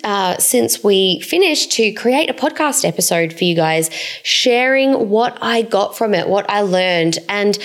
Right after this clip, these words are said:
initially I wanted to create this episode right away because after the retreat, well, the retreat, the safari, I went to Cape Town for almost three weeks.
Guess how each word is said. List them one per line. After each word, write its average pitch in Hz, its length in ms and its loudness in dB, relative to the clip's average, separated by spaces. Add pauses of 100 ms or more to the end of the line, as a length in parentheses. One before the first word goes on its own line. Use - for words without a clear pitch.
(300)
initially 285 460 2
I 285 80 2
wanted 233 400 0
to 226 260 0
create 214 460 0
this 202 240 2
episode 185 920 0
right 185 420 -2
away 175 680 0
because 175 420 0 (260)
after 196 600 0
the 175 160 -2
retreat, 175 760 -2
well, - 160 -4
the - 100 -6
retreat, 160 360 -2
the 170 80 0
safari, 175 460 -2 (480)
I 196 520 0
went 202 380 0 (120)
to 196 180 2
Cape 349 400 0
Town 202 460 0 (100)
for 170 840 2 (140)
almost 180 500 0
three 185 320 2
weeks. 185 680 0